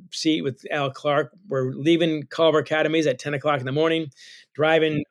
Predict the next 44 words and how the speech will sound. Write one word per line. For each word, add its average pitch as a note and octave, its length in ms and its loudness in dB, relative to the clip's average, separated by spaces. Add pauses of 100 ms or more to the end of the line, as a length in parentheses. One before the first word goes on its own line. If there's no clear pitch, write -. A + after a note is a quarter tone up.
I A#2+ 60 0
don't A2+ 100 -2
know, A2 120 -4
ten D#3 240 -4
hours D#3 240 2
to - 80 -6
Buffalo, D#3 420 2
New C3 80 -2
York, F#3+ 380 4 (480)
uh, C#3 200 -2
for C#3+ 200 -2
a C3+ 60 -2
big D#3 280 6
hockey D#3+ 240 0
tournament. E3+ 420 0
N D#3 100 -2
H D#3 140 0
L C3+ 120 2
Scout's F3 400 2
gonna E3+ 160 2
be E3 160 4
there. D#3 320 4 (400)
Uh, C3+ 180 -6
eight E3+ 140 4
of D#3+ 80 2
the C#3+ 60 -4
best C#3+ 200 0
teams C#3+ 140 -2
in C3+ 60 -2
America D#3+ 340 2
are D#3 40 2
gonna D#3 120 0
be D#3+ 160 4
there, D3+ 400 2
college D#3 260 2
scouts C#3+ 260 0
and C3+ 100 -6
so D#3+ 200 0
on. D3+ 240 -2 (300)
And E3 400 0
one E3 120 4
of F#3 60 4
our F3 140 6
players F3+ 340 4